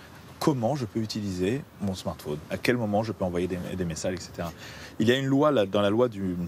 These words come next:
la, la nouvelle loi du travail, le code du travail, euh, qui a été modifié il y a quelques années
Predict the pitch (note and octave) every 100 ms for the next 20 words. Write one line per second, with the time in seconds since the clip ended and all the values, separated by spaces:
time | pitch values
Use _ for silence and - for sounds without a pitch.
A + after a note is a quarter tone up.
0 | - - - - - - G2+ F2 G2 A2
1 | A2 G#2+ G2 F2+ G2 F#2 F#2 E2+ G#2 G2
2 | - F#2 G2+ A#2 F#2+ - - - F#2+ F2
3 | - F2+ G2 F#2 F#2 - G2+ E2 F2 -
4 | F2+ F2+ A2 D3